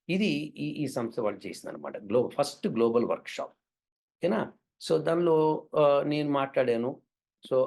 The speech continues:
అది నేను మాట్లాడుతున్నప్పుడు ఇదనమాట. So, నేను మాట్లాడుతూ వాళ్ళకి రకరకాల విషయాలు చెప్పాను. So, చెప్పినప్పుడు మంత్రాలు అవి చెప్పాను. So, మీరు ఇక్కడ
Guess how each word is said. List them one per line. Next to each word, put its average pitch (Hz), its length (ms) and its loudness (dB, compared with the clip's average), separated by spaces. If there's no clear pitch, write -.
అది 127 200 -2
నేను 135 220 -2
మాట్లాడుతున్నప్పుడు 117 760 -4
ఇదనమాట. 87 420 -10
So, - 160 -2
నేను 139 240 4
మాట్లాడుతూ 131 540 0
వాళ్ళకి 123 400 0
రకరకాల 123 480 -2
విషయాలు 107 340 -4
చెప్పాను. - 460 -8
So, - 140 -6
చెప్పినప్పుడు 135 580 0
మంత్రాలు 120 460 2
అవి 117 160 -2
చెప్పాను. 95 440 -8
So, - 160 -2
మీరు 135 220 2
ఇక్కడ 127 200 2